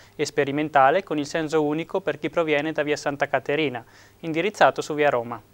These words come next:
Una soluzione a tutt'oggi ancora contestata da tutti gli automobilisti e i residenti. L'ultima novità è emersa dopo la festa di via Marconi, con l'idea da parte del comune di rendere addirittura pedonali le due vie del centro.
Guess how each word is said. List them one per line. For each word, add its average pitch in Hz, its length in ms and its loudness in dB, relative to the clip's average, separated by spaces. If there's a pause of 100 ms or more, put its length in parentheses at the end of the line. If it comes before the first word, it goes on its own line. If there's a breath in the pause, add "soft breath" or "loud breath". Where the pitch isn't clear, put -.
(360 soft breath)
Una 160 180 -4
soluzione 160 520 -2
a 196 40 2
tutt'oggi 147 480 0
ancora 131 380 2
contestata 127 680 2
da 147 120 0
tutti 156 300 -6
gli 139 80 0
automobilisti 143 800 -2
e 151 120 2
i 156 40 2
residenti. 135 680 -4 (680 soft breath)
L'ultima 151 380 -2
novità 143 440 6
è 185 120 6
emersa 156 360 2
dopo 156 240 0
la 147 120 2
festa 147 320 0
di 143 100 -6
via 135 160 -2
Marconi, 131 560 -2 (340 soft breath)
con 139 140 -6
l'idea 143 340 4
da 131 140 0
parte 143 260 4
del 127 160 -4
comune 151 560 -2
di 156 140 -2
rendere 151 340 2
addirittura 139 560 0
pedonali 147 560 2
le 160 140 0
due 175 180 -2
vie 151 220 0
del 165 160 -4
centro. 117 480 -10